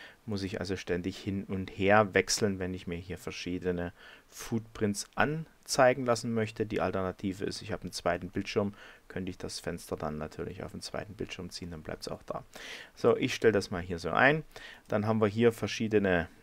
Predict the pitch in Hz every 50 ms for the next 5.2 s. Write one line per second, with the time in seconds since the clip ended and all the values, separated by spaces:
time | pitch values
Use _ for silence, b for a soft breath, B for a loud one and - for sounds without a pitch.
0 | - - - 92 92 87 87 90 - - - - 92 - 92 87 - - 95 117
1 | 139 165 156 - _ B B B B B B B B - - 127 139 - - -
2 | 131 117 120 123 123 - - 104 104 - 101 - - 98 95 - - 95 92 101
3 | 98 95 90 95 87 87 82 87 87 87 92 92 90 - 101 117 127 123 120 107
4 | 95 98 90 90 87 87 85 92 95 95 98 95 92 - - - - 90 87 87
5 | 92 90 87